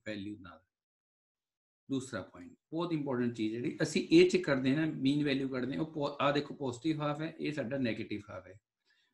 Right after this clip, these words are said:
ਪੋਜ਼ਿਟਿਵ ਹਾਫ ਸਾਈਕਲ ਦੇ ਵਿੱਚ ਇਸ ਦੀ ਵੈਲਿਊ ਜਿਹੜੀ ਹੈ ਪੀਕ ਵੈਲਿਊ, ਅਹ, ਮੀਨ ਵੈਲਿਊ ਇੱਥੇ ਤੱਕ ਪੋਜ਼ਿਟਿਵ ਆਉਂਦੀ ਹੈ। ਸੈਕਿੰਡ ਹਾਫ ਦੇ ਵਿੱਚ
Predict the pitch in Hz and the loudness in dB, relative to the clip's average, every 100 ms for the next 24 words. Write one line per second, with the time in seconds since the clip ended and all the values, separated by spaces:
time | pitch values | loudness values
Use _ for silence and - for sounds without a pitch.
0 | _ 139 139 - 180 156 160 160 156 156 | _ -4 -4 0 0 2 2 0 -2 -4
1 | - 156 160 156 135 - 156 151 147 139 | -2 -2 0 0 -2 -4 -4 -2 -2 0
2 | 147 143 147 135 131 135 139 135 - 127 | 0 0 0 0 0 -2 -2 -4 -6 -4
3 | 123 127 135 139 131 131 127 123 - 139 | 2 6 6 4 0 0 0 -2 -6 -8
4 | 139 _ _ _ 123 110 - 147 156 160 | -8 _ _ _ -8 -6 -4 -2 0 0
5 | 170 185 - _ _ _ _ - 131 123 | 2 0 -4 _ _ _ _ -8 -6 -2
6 | 165 147 135 131 135 | 0 2 0 0 -4